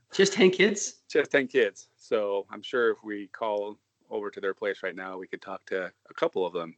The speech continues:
Speaker 2: and see what they think about the claw being in their backyard. So
Speaker 1: Okay.
Speaker 2: let's see if we can get a-, anybody answers.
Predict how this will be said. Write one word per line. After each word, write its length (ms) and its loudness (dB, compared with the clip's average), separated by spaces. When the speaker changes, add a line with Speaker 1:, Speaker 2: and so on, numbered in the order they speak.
Speaker 2:
and 100 -14
see 380 -2
what 140 0
they 100 10
think 320 -2
about 360 -2
the 100 -4
claw 460 -4
being 200 -4
in 100 -8
their 100 -8
backyard. 540 -4
So 180 -2
Speaker 1:
Okay. 180 2
Speaker 2:
let's 140 -12
see 80 2
if 80 0
we 60 -6
can 40 2
get 140 6
a-, 80 -2
anybody 320 4
answers. 460 4